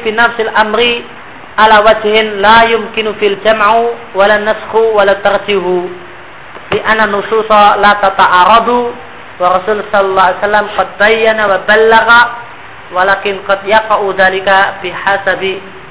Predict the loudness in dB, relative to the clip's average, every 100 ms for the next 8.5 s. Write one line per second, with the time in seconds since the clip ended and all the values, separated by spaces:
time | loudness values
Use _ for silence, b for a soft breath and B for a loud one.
0 | -12 -4 -2 -2 -2 -4 -4 -4 -4 -2
1 | 0 0 0 -2 -2 -6 -16 -18 -16 -4
2 | -2 -2 -6 -6 -6 -4 -4 -4 -4 -4
3 | -8 -6 -2 -2 0 -2 -2 -4 -2 -2
4 | -2 -6 -16 -16 -16 -18 -18 -18 -18 -18
5 | -18 -18 -18 -20 -20 -18 -18 -18 -18 -18
6 | -18 -16 -16 -16 -18 -18 -18 -20 -20 -18
7 | -18 -18 -18 -18 -16 -18 -18 -18 -18 -14
8 | -6 2 4 4